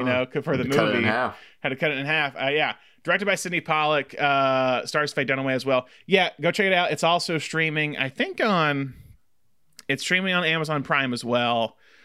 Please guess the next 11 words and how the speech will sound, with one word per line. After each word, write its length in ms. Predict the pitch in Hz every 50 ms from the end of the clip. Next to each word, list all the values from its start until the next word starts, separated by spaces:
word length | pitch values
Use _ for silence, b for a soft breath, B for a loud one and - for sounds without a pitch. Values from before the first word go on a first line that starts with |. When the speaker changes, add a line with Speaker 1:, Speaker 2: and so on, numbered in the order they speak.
| b b b b _
Speaker 2:
But 140 | 135 180 202
yeah, 180 | 220 220 202 - -
in 100 | 196 196
the 80 | 196 185
seventies, 580 | - - 226 233 254 247 247 220 196 185 - -
you're 100 | 165 165
having 460 | 165 190 202 214 214 208 202 190 175
movies 420 | 170 170 165 143 151 143 139 143 139
like 280 | 143 147 151 143 - -
this, 420 | 135 131 131 127 - - - - b b b b b b b b b b _ -
or 480 | 139 139 139 139 139 131 131 120 -